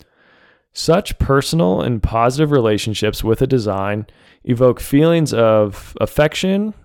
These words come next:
loyalty, and patience, all significant factors in long-term usability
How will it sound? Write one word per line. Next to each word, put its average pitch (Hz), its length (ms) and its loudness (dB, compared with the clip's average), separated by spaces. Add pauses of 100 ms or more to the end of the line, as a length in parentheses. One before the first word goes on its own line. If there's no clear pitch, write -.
(120)
loyalty, 143 800 2 (260)
and 131 240 0
patience, - 720 -6 (560)
all 151 240 0
significant 143 760 -2
factors 104 840 -2
in 110 160 -6
long-term 120 540 -2
usability 104 720 -2